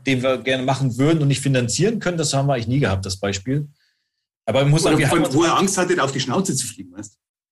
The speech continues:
Speaker 1: Ja, sowas, solche Veräußer-, also Avantasia ist das beste Beispiel dafür.
Speaker 2: Ja.
Speaker 1: Da muss ich jetzt, da muss ich jetzt ein bisschen länger ausholen allerdings. Äh, aber wie gesagt, Edgar, es ging los. Es war aber am Anfang wirklich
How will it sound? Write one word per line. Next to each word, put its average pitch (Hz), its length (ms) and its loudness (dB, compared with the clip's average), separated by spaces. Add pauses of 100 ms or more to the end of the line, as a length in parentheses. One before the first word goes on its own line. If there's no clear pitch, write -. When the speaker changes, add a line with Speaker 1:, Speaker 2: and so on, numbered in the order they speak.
(140)
Speaker 1:
Ja, 139 340 2
sowas, 143 280 2
solche 151 220 2
Veräußer-, 156 380 0
also 131 160 0
Avantasia 113 600 0
ist 113 60 -2
das 104 120 -6
beste 113 260 -2
Beispiel 139 280 0
dafür. 90 380 -6 (440)
Speaker 2:
Ja. 120 100 2
Speaker 1:
Da 127 80 4
muss 151 80 4
ich 147 60 2
jetzt, 139 280 0
da 139 60 2
muss 156 160 4
ich 165 40 4
jetzt 156 120 2
ein - 20 -12
bisschen 135 160 0
länger 135 240 2
ausholen 104 340 -2
allerdings. 101 500 -2 (380)
Äh, 117 80 -2
aber 117 480 0 (1040)
wie 123 60 -6
gesagt, 127 200 0
Edgar, 170 280 0
es 160 180 0
ging 135 140 2
los. 160 340 4
Es 107 160 -6
war 107 80 2
aber 135 220 0
am 131 120 2
Anfang 131 420 -2
wirklich 135 400 -4